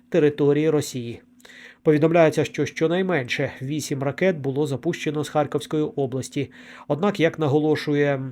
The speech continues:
видання The Telegraph, українські офіційні особи досі зберігають тишу з цього приводу. Окрім цього, є інформація, що З С У другого червня завдала новий удар по військових об'єктах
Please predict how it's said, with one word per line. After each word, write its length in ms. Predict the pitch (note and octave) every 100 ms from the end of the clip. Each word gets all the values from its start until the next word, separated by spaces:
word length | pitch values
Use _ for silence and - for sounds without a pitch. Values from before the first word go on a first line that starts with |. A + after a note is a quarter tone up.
| B2+ -
видання 720 | C#3 D3 D3 C#3+ E3+ F3+ D#3+ C#3+
The 160 | C3+
Telegraph, 540 | D3 C#3+ C3+ C3+ F3 F3+ - - - -
українські 560 | D3 D#3+ D#3 C3 C#3
офіційні 460 | B2 C3+ - F#3+ F#3
особи 440 | C#3 - F3 E3+
досі 480 | B2 C#3 D#3 D#3 D3 - - _
зберігають 640 | D3+ D3 D3+ C3+ E3+ E3 -
тишу 360 | C3+ B2+ F#3+
з 100 | -
цього 260 | - C3+ D#3+
приводу. 440 | C#3+ B2 A#2+ A2+ - _ _ _ _ -
Окрім 320 | F3 F#3 F#3
цього, 280 | G#3 G3 D#3+
є 120 | E3
інформація, 560 | D#3+ E3+ F3+ G3+ G3+ -
що 300 | - D#3 C#3
З 80 |
С 300 | D3 E3 E3+
У 120 | A3 D#3
другого 400 | E3 C#3+ C3 D3
червня 520 | G#3+ G#3+ C#3 D3 B2+ - - -
завдала 560 | B2+ E3+ D#3 F#3 F#3+ E3+
новий 400 | F3+ F#3 F3+ C3+
удар 440 | C#3 C3+ F3+ C3
по 140 | D3
військових 460 | C#3 C#3 E3 D3 C#3+
об'єктах 640 | D3+ D#3 F#3 - D3 -